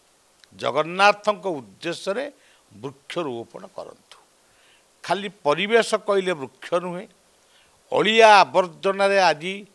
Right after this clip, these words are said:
ଆଜି ବି ସମାଜ ପରିପୂର୍ଣ୍ଣ ହେଇ ରହିଛି। ତାକୁ ସଫା କରିବା ପାଇଁ କାହାର ଇଚ୍ଛା ନାହିଁ। ପୂର୍ବ କାଳରେ ଗ୍ରାମ୍ୟ ଗହଳରେ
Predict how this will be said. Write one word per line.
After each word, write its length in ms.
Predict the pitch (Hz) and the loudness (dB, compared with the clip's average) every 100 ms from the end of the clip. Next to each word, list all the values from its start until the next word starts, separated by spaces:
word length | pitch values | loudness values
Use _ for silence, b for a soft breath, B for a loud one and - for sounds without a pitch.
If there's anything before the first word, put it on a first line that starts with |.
| b b b b | b b b b
ଆଜି 460 | 127 139 120 151 233 | -2 -2 -6 -6 -4
ବି 520 | 196 254 247 214 208 - b b _ - | -2 0 0 -2 -6 -14 b b _ -10
ସମାଜ 520 | - 143 165 175 165 | -4 0 4 4 4
ପରିପୂର୍ଣ୍ଣ 720 | 170 - 120 110 - 131 - 117 | -4 -4 -6 -6 -14 -16 -14 -16
ହେଇ 160 | 107 | -14
ରହିଛି। 560 | 95 87 - _ - _ _ b b b _ | -18 -20 -20 _ -20 _ _ b b b _
ତାକୁ 240 | 160 - | -8 -8
ସଫା 460 | 196 - 151 - 208 | -12 -6 -6 2 2
କରିବା 380 | 214 214 208 196 | 4 -2 2 0
ପାଇଁ 380 | - 160 143 196 b b b _ | 0 -2 -2 -10 b b b _
କାହାର 240 | 143 151 165 | -4 -2 -2
ଇଚ୍ଛା 420 | 117 87 - 101 | -8 -14 -12 -12
ନାହିଁ। 320 | 85 78 _ _ b b b b b _ | -12 -20 _ _ b b b b b _
ପୂର୍ବ 320 | 190 190 208 | -10 -4 -2
କାଳରେ 540 | 220 196 208 208 233 233 | 0 2 4 4 0 -6
ଗ୍ରାମ୍ୟ 580 | 170 143 151 175 202 | -6 0 0 0 -4
ଗହଳରେ 600 | 185 180 185 190 202 240 | 0 2 4 4 0 -8